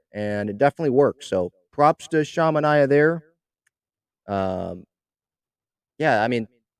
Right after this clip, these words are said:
that was the positive. That was the only positive I took from Thursday.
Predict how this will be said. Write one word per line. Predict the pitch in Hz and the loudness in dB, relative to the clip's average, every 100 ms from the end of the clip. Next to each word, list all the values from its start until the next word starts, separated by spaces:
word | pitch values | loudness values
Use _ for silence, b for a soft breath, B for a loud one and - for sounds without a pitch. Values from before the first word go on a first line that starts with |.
| _ - | _ 0
that | 151 | 4
was | 185 170 | 4 0
the | 165 | -2
positive. | 156 151 123 101 | 2 2 2 0
That | 120 | 2
was | 147 143 | 2 0
the | 151 | -2
only | 143 139 | 0 -2
positive | 117 131 127 113 101 | -2 0 0 0 -2
I | 120 | -2
took | - 139 - | -2 -6 -6
from | 151 139 | -10 -4
Thursday. | 156 156 175 190 | -2 0 0 0